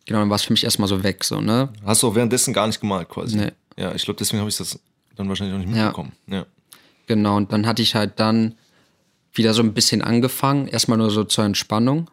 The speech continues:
Speaker 2: Mhm.
Speaker 1: weil ich mach's auch gerne einfach so, wenn ich so runterkommen muss und wenn mein Kopf wieder viel zu voll ist und alles so
Speaker 2: Mhm,
Speaker 1: droht zu
Speaker 2: mhm.
Speaker 1: platzen, dann bring ich das halt irgendwie, dann drück ich mich halt dadurch ein bisschen aus und das hilft mir dann einfach so
Speaker 2: Mhm,
Speaker 1: runterzukommen.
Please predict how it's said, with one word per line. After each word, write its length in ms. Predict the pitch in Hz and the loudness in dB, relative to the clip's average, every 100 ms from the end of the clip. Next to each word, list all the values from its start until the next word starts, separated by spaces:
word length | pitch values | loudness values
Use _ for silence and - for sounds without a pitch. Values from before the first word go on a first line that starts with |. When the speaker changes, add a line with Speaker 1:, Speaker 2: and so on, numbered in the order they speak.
| _ - | _ -8
Speaker 2:
Mhm. 180 | 98 92 | -4 0
Speaker 1:
weil 80 | |
ich 120 | 104 120 | 2 2
mach's 160 | - | 2
auch 100 | 107 | 2
gerne 160 | 113 104 | 2 2
einfach 220 | 107 107 | 0 0
so, 180 | - 107 | -2 0
wenn 100 | 104 | 0
ich 80 | 101 | 0
so 140 | 107 | 0
runterkommen 580 | 104 104 113 - 104 98 | 0 2 0 0 0 2
muss 240 | 101 98 | 0 0
und 220 | 104 104 - - - - | 0 0 -4 -20 -8 0
wenn 120 | 107 | 2
mein 140 | 107 | 2
Kopf 220 | - 110 | 0 0
wieder 260 | 123 110 101 | 2 2 0
viel 180 | - 113 | 0 0
zu 120 | 110 | 0
voll 300 | - 107 110 | 0 2 2
ist 200 | 107 - | 2 0
und 180 | 104 101 | 0 0
alles 240 | 104 101 | 0 0
so 280 | - 104 101 | 2 2 2
Speaker 2:
Mhm, 340 | 92 90 87 98 | 0 -2 -4 0
Speaker 1:
droht 220 | 113 90 | 0 0
zu 100 | 87 | -2
Speaker 2:
mhm. 40 | |
Speaker 1:
platzen, 560 | 90 104 98 - 104 101 - - _ _ - | 0 0 0 0 0 -2 -6 -20 _ _ -8
dann 160 | 107 101 | -4 0
bring 160 | 110 | 2
ich 80 | 104 | 2
das 160 | 101 - | 0 0
halt 100 | 87 | 0
irgendwie, 560 | 104 98 101 98 98 - _ _ _ _ _ _ - | -2 0 0 0 -2 -6 _ _ _ _ _ _ -4
dann 120 | 104 | 0
drück 180 | 104 110 | 2 2
ich 80 | - | 2
mich 120 | 104 | 2
halt 140 | 98 | 2
dadurch 280 | 98 101 98 | 2 2 0
ein 40 | 101 | 0
bisschen 180 | - 90 | 0 0
aus 240 | 104 - | 2 2
und 80 | 98 | 0
das 120 | 101 | 0
hilft 220 | - 98 | 0 -2
mir 60 | 104 | -2
dann 80 | 95 | -2
einfach 320 | 101 - 98 | -4 -4 -4
so 360 | - 107 98 101 | -2 0 0 0
Speaker 2:
Mhm, 300 | 92 90 92 104 | 0 0 -2 2
Speaker 1:
runterzukommen. 720 | 107 87 87 104 113 117 | 4 4 2 0 0 2